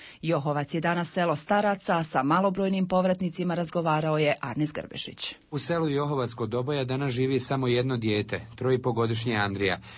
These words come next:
Speaker 2: Njegovi roditelji, majka Tanja Dovičin iz Vukovara i otac mještanin Marko Bujanović, upoznali su se u Hrvatskoj.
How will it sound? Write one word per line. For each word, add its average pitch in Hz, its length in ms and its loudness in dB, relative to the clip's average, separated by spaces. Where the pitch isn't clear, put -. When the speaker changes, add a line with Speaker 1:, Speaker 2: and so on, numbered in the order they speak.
Speaker 2:
Njegovi 135 420 2
roditelji, 123 500 2
majka 113 420 2
Tanja 113 300 0
Dovičin 120 440 0
iz 98 140 -2
Vukovara 127 640 0
i 123 140 2
otac 135 300 -2
mještanin 127 540 0
Marko 117 320 0
Bujanović, 117 540 0
upoznali 131 460 0
su 127 140 -4
se 135 160 -2
u 131 80 4
Hrvatskoj. 90 680 -2